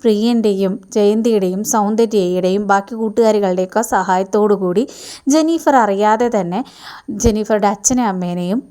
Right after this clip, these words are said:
ഇവിടെ എത്തിക്കുന്നുണ്ട് ട്ടോ. അപ്പോൾ അതിനിടയിൽ ശിവൻ്റെ കണ്ണ് വെട്ടിക്കുന്നുണ്ട്, ശിവൻ്റെ മുന്നിൽ പെട്ടുപോകുന്നുണ്ട്. അവസാനം ശിവനെയും ഗുണ്ടകളെയും താഴ്ത്ത അടിച്ചൊതുക്കി അച്ഛനെയും അമ്മേനെയും, ആ, നമ്മുടെ ജെന്നിഫറിൻ്റെ മുന്നിൽ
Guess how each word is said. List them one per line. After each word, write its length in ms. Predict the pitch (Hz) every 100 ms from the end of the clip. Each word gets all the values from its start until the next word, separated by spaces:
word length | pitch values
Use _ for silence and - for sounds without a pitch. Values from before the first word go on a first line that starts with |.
| _ _
ഇവിടെ 160 | 254 254 220
എത്തിക്കുന്നുണ്ട് 580 | - 226 247 208 170 170
ട്ടോ. 100 | 190 185 - - - -
അപ്പോൾ 160 | 214 220
അതിനിടയിൽ 480 | 202 208 220 220 220 247
ശിവൻ്റെ 320 | 269 240 226 240
കണ്ണ് 260 | 240 226 233
വെട്ടിക്കുന്നുണ്ട്, 680 | 254 240 240 247 233 226 214 226 240
ശിവൻ്റെ 300 | 214 190 214
മുന്നിൽ 220 | 220 220 226 233
പെട്ടുപോകുന്നുണ്ട്. 800 | 208 - 240 240 240 240 214 214 220 - - 226
അവസാനം 380 | 214 214 214 226
ശിവനെയും 360 | 240 220 208 233
ഗുണ്ടകളെയും 440 | 240 226 220 226 220
താഴ്ത്ത 440 | 220 196 196 - 220 214
അടിച്ചൊതുക്കി 800 | 196 202 208 262 190 202 208 226 226 - - - 226
അച്ഛനെയും 360 | 214 247 247 247
അമ്മേനെയും, 400 | 233 226 226 240 - 247
ആ, 20 | 220 208 208 208 220 226 233
നമ്മുടെ 240 | 208 208 214
ജെന്നിഫറിൻ്റെ 460 | 208 208 226 220 233
മുന്നിൽ 220 | 208 208